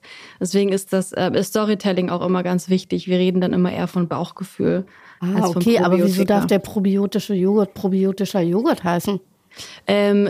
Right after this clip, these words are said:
Speaker 1: da gibt es dann eben extra Studien und extra Bakterien. Das ist alles nochmal so ein bisschen anders als beim Kombucha selber,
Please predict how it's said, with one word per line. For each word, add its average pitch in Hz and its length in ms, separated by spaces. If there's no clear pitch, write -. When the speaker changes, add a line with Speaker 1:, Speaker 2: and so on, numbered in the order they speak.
Speaker 1:
da 208 120
gibt 233 240
es 226 140
dann 214 260
eben 220 300
extra 247 580
Studien 247 520
und 208 260
extra - 440
Bakterien. 226 600
Das 214 160
ist 220 80
alles 226 240
nochmal 220 180
so 202 80
ein 196 120
bisschen 226 340
anders 247 460
als - 180
beim 208 180
Kombucha 208 540
selber, 220 540